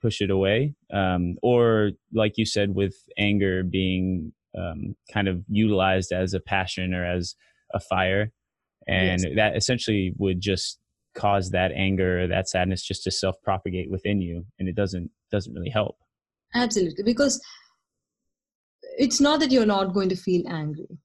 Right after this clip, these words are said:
Speaker 2: And it's
Speaker 1: Mm-hmm.
Speaker 2: not, when you're talking about your inner truth, it's not about having those perfect emotions or the perfect thoughts or the,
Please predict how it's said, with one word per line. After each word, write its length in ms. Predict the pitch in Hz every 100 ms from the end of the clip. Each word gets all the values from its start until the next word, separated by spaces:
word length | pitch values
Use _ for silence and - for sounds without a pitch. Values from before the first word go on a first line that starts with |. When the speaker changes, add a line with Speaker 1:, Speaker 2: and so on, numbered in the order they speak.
| 311
Speaker 2:
And 160 | 233
it's 140 | 269 196
Speaker 1:
Mm-hmm. 80 |
Speaker 2:
not, 220 | 262 277 -
when 120 | 240 254
you're 120 | 233
talking 280 | 247 254 285
about 260 | 247 240
your 160 | 233 214
inner 240 | 220 220
truth, 200 | 220 233
it's 180 | 226 220
not 220 | 226 233
about 380 | 247 214 208 208 -
having 400 | 202 196 208 185
those 280 | 196 190 -
perfect 460 | 220 196 196 190
emotions 760 | 208 190 185 185 190 175 175 175
or 80 | 170
the 140 | 170
perfect 420 | 185 180 175 -
thoughts 460 | 190 170 165 165 -
or 60 |
the, 260 | 160 160 156